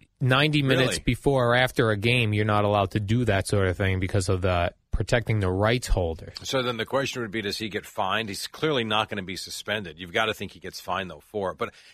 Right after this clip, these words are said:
Speaker 2: it comes back to the same thing. Why? Why? Like, why do it?
Speaker 1: And
Speaker 2: It
Speaker 1: Tom
Speaker 2: just
Speaker 1: Brady
Speaker 2: doesn't make sense.
Speaker 1: is on Facebook quite a bit.
Speaker 2: Yeah.
Speaker 1: He, he does a lot of Facebook stuff.
Speaker 2: Yeah,
Speaker 1: I
Speaker 2: and
Speaker 1: don't
Speaker 2: when, when he goes on vacation with his wife and the kids, he's posting pictures.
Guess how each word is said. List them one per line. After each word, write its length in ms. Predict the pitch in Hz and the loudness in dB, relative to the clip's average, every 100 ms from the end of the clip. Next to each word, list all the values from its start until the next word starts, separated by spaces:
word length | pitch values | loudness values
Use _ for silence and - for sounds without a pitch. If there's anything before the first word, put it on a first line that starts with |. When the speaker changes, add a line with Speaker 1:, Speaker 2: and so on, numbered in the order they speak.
| - | -8
Speaker 2:
it 140 | 120 | -2
comes 240 | 147 156 | -2 -2
back 260 | 131 139 127 | 0 0 0
to 100 | 123 | -4
the 80 | 104 | -6
same 220 | - 110 | -4 -2
thing. 240 | 113 98 | -2 -4
Why? 160 | 87 113 107 | 0 -2 -2
Why? 420 | 107 104 87 76 _ | -2 0 -2 -6 _
Like, 140 | 104 | -6
why 220 | 98 123 | -2 -2
do 240 | 110 104 101 | -2 -2 -2
it? 160 | 78 - _ _ - - | -6 -12 _ _ -20 -2
Speaker 1:
And 140 | 170 | 0
Speaker 2:
It 40 | 180 | 2
Speaker 1:
Tom 100 | 285 | 2
Speaker 2:
just 80 | 233 | 2
Speaker 1:
Brady 280 | 196 190 143 | 2 2 0
Speaker 2:
doesn't 100 | 107 | -2
make 160 | 101 | -4
sense. 480 | - 104 92 78 - | -4 -2 -4 -6 -2
Speaker 1:
is 200 | 170 180 | 0 2
on 160 | 147 123 | 2 0
Facebook 500 | - 131 123 - 98 | 0 0 0 -2 -2
quite 260 | - 90 | 0 -2
a 60 | 82 | -2
bit. 300 | 85 82 - _ _ _ _ _ _ _ _ | -4 -4 -6 _ _ _ _ _ _ _ _
Speaker 2:
Yeah. 260 | 131 202 190 - | -2 0 0 -6
Speaker 1:
He, 100 | - - | -14 -6
he 160 | 139 170 | -4 2
does 220 | 165 127 | 2 4
a 40 | |
lot 220 | 113 107 92 | 2 2 0
of 80 | |
Facebook 500 | - 113 101 - - | 0 -2 -2 -4 -6
stuff. 100 | - 104 | -2 0
Speaker 2:
Yeah, 140 | 160 | 0
Speaker 1:
I 20 | |
Speaker 2:
and 100 | 143 | 0
Speaker 1:
don't 180 | 113 127 | 2 2
Speaker 2:
when, 160 | 127 131 _ - | 2 -4 _ -6
when 140 | 135 | -2
he 40 | 135 | 0
goes 140 | 131 | 0
on 120 | 135 | 0
vacation 500 | 120 110 123 127 131 | -2 -2 -4 -2 -4
with 80 | 113 | -4
his 160 | 104 101 | -4 -2
wife 260 | 117 120 | -2 -2
and 80 | 117 | -6
the 60 | 95 | -10
kids, 360 | - 123 131 | -4 -4 -4
he's 140 | 104 - | -8 -6
posting 720 | - 113 - 110 101 101 92 | -2 -2 -2 -4 -2 -6 -6
pictures. 580 | - 113 - 107 - | -6 -6 -6 -6 -8